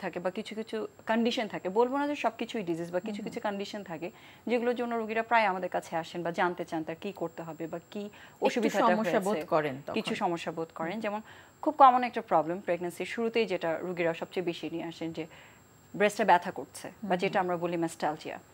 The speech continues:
Speaker 2: হুম হুম।
Speaker 1: যেহেতু, আহ, প্রেগন্যান্সি পিরিয়ডে কিন্তু পেশেন্টদের শরীরে, আহ, যে প্রেগন্যান্ট ওমেন আছেন তার শরীরে কিন্তু হরমোনের পরিমাণ অনেক বেশি বেড়ে যায়
Speaker 2: বেড়ে যায়।
Speaker 1: এবং
Speaker 2: হুম।
Speaker 1: এই হরমোনগুলো স্পেসিফিক্যালি কিন্তু ব্রেস্ট টিস্যুতে কাজ করে।
Speaker 2: হুম
Speaker 1: তখন
Speaker 2: হুম।
Speaker 1: ব্রেস্ট টিস্যুর অনেক বেশি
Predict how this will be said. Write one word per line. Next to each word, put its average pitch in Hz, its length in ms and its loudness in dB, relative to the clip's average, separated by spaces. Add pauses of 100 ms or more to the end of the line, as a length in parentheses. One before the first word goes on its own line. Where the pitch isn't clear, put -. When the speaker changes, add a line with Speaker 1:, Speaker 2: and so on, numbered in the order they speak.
Speaker 2:
হুম 208 180 -6
হুম। 190 100 -8
Speaker 1:
যেহেতু, 208 360 0 (100)
আহ, 175 340 4
প্রেগন্যান্সি 196 460 2
পিরিয়ডে 208 220 0
কিন্তু 208 340 -6 (260)
পেশেন্টদের 190 340 -4
শরীরে, 202 480 -2 (280)
আহ, 165 220 4
যে 185 120 -2
প্রেগন্যান্ট 208 520 2
ওমেন 190 280 0
আছেন 160 300 -4
তার 185 120 0
শরীরে 185 320 -2
কিন্তু 190 200 -8
হরমোনের 196 420 -2
পরিমাণ 202 280 -4
অনেক 175 260 -4
বেশি 170 240 -6
বেড়ে 160 240 -6
যায় 170 160 -6
Speaker 2:
বেড়ে - 200 -12
যায়। - 140 -10 (140)
Speaker 1:
এবং 214 120 0
Speaker 2:
হুম। 226 100 2
Speaker 1:
এই 226 40 0
হরমোনগুলো 233 500 2
স্পেসিফিক্যালি 220 460 -6
কিন্তু 226 220 -4
ব্রেস্ট 190 260 0
টিস্যুতে 190 340 -6
কাজ 156 240 -4
করে। - 260 -6
Speaker 2:
হুম 208 120 -6
Speaker 1:
তখন 214 120 0
Speaker 2:
হুম। 254 100 0
Speaker 1:
ব্রেস্ট 226 240 2
টিস্যুর 220 260 -4
অনেক 196 220 -2
বেশি 190 260 -4